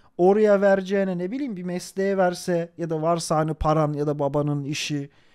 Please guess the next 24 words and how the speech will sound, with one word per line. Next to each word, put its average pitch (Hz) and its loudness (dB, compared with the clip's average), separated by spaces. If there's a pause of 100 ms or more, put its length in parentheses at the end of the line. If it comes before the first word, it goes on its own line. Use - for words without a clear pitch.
(140)
başka 139 -6
bir 185 -6
yatırım, 170 0
bir 170 -6
iş 180 -8
düşünse 160 -4
o 147 -6
beş 156 -4
yılda 147 -2 (320)
onu 165 -2
yapsa 147 -2 (140)
falan. 135 -8 (360)
Ama 220 -2
işte 254 -6
çok 262 -2
yakıştıramıyoruz 220 -2
sanırım 143 -6
çocuklarımızı 131 -10
da. 123 -8
"Hayır 160 2
benim 165 -4
çocuğum 147 -8
okuyacak." 131 -12
falan. 98 -12